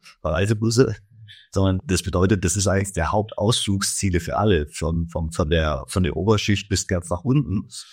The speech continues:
Und du kannst dann eben echten Tourismusindustrie aufbauen. Ich meine, Santiago de Compostela lebt als Ort seit wie tausend Jahren von den Reliquien dort einfach, ne?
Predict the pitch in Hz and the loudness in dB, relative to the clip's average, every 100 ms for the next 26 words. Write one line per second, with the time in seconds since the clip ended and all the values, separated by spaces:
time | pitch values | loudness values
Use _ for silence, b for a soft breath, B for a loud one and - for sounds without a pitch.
0 | B - 92 85 - 92 - - 101 98 | B -2 -2 -2 -2 0 -2 0 2 2
1 | 98 92 92 95 92 87 82 - - - | 0 0 2 4 4 2 0 -6 -16 -8
2 | 101 - - 104 107 175 - 95 - - | -6 -6 -4 -2 0 2 2 0 0 -2
3 | 85 82 - 87 80 78 - 87 85 - | -2 -2 -4 0 0 0 -2 -2 -2 -2
4 | 76 76 90 85 98 90 92 104 107 - | -2 0 -2 0 2 0 2 0 0 -2
5 | 95 110 - 92 101 117 120 - B B | -2 -2 -2 -2 -2 -2 -4 -10 B B
6 | - 90 107 120 - - - - 92 90 | -8 0 2 0 -2 -12 -12 -4 -2 -2
7 | - 80 92 98 - - 90 85 85 - | -2 0 0 0 -2 -2 -2 -2 -6 -2
8 | 104 110 - 113 123 123 110 107 110 123 | 2 2 0 -2 0 0 -2 -2 0 0
9 | 117 107 107 117 107 117 165 165 98 76 | 0 -2 2 4 4 2 0 2 0 2
10 | 64 64 - 73 - - - 101 | -2 -4 -4 -6 -4 -8 -2 0